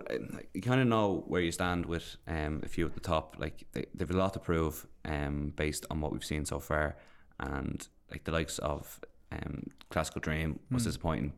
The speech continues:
Speaker 1: but might come out over Christmas and really impress, and probably be five to two, two to one then if he, he hacks up at Leopardstown. Um,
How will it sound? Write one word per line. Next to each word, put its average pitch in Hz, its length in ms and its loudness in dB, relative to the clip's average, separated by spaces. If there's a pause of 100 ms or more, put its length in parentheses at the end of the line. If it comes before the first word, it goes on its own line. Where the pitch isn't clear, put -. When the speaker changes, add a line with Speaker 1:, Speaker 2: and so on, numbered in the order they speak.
Speaker 1:
but - 120 -2
might 98 180 4
come 92 100 2
out 85 100 6
over 76 140 0
Christmas 78 380 -2
and 76 320 0
really 78 260 2
impress, 82 400 2
and 76 320 -2 (420)
probably 80 180 0
be 80 240 -2 (380)
five 85 220 2
to - 60 -10
two, 82 160 2
two 87 140 2
to 80 80 2
one 90 160 6
then 85 140 6
if - 80 -2
he, 76 340 2
he - 80 -4
hacks 82 220 0
up 76 80 -4
at 58 80 -4
Leopardstown. 76 400 -2 (640)
Um, 73 460 2